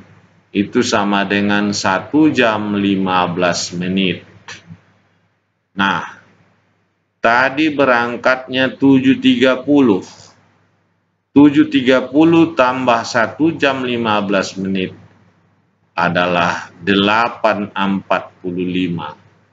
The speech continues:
Disitulah mereka berdua akan berpapasan. Ya, sekarang kita lihat mengenai bentuk-bentuk bangunan. Di sini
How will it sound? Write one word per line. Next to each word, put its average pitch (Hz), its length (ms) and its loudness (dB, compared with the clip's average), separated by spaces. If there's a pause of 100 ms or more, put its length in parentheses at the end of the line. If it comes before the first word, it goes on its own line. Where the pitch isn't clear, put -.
(440)
Disitulah 127 800 4
mereka 113 720 0
berdua 101 880 0
akan 98 320 -4
berpapasan. 85 1120 -4 (2500)
Ya, 76 480 -8
sekarang 95 880 -4
kita - 320 -6
lihat 98 560 -2 (800)
mengenai 98 720 0
bentuk-bentuk 113 1040 0
bangunan. 104 720 -2 (3250)
Di 104 160 2
sini 143 880 0